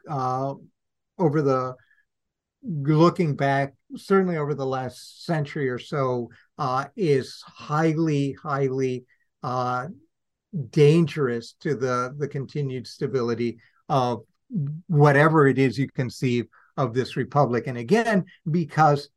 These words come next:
of the way in which they, they, um, undermine the, the key struts that supports,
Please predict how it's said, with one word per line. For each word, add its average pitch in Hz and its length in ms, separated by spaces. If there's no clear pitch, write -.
of 151 220
the 143 100
way 135 240
in 135 140
which 131 380
they, 123 560
they, 120 840
um, 120 520
undermine 135 840
the, 127 640
the 127 140
key 143 440
struts - 720
that 131 260
supports, 135 800